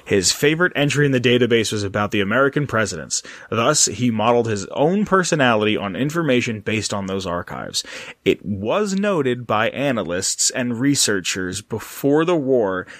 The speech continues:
that the Zax had an odd, eccentric habit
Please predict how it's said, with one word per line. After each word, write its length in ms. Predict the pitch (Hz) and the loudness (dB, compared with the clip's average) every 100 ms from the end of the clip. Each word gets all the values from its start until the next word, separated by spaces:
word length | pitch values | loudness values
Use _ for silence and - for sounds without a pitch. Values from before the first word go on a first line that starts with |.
| - | -14
that 120 | 101 | -6
the 80 | 113 | -4
Zax 580 | 98 131 135 107 95 - | -2 0 2 2 -2 -6
had 200 | 117 104 | -4 -2
an 140 | 98 - | -4 -4
odd, 500 | 117 139 165 170 - _ _ _ _ _ | 0 0 0 -2 -8 _ _ _ _ _
eccentric 720 | 104 - - 135 139 160 151 | -2 2 2 2 2 0 -2
habit 560 | - - 131 113 87 | -2 -2 0 2 -2